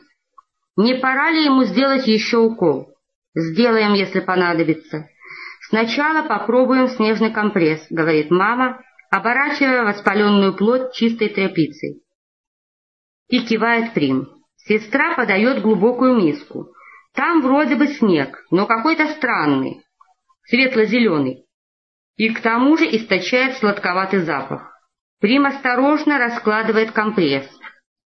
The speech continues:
Я почти слышу, как он шипит, соприкасаясь с разгоряченной кожей. Гейл изумленно распахивает глаза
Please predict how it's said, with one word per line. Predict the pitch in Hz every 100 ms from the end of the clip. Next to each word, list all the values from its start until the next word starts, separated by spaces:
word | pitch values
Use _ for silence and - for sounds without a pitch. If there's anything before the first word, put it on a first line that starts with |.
| _ _ _ 180
Я | 285 349
почти | 269 254 - 254
слышу, | 247 240 294 294 254
как | 208 247
он | 240
шипит, | 226 - 233 214 170 -
соприкасаясь | 185 175 185 180 180 247 247 - - -
с |
разгоряченной | 170 156 170 180 180 196 185 180
кожей. | 175 156 135 131 - _ _ _ _ _ _ -
Гейл | 165 285 330
изумленно | 320 262 208 240 233 262 294 285
распахивает | 247 226 - 226 220 190 175
глаза | 160 175 156 190 233 247